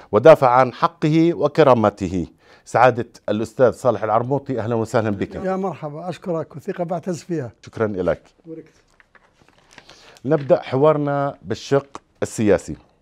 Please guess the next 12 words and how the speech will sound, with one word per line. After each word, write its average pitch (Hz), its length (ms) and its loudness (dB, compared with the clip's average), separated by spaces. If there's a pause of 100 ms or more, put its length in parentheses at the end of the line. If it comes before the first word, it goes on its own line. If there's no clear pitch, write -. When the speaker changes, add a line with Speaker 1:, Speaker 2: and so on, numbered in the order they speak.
(1160)
Speaker 1:
سيدي، 131 640 -2
محيط 120 420 -8
ملتهب 101 540 -6 (1400)
وحكومة 131 680 -4 (120)
احتلالية 113 960 -8 (120)
متطرفة 107 840 -8
في - 260 -10
فلسطين، 85 580 -8 (800)
وميليشيات 127 800 -4 (240)
تهدد 98 540 -2 (160)
الأمن 113 380 0
الأردني 113 720 -6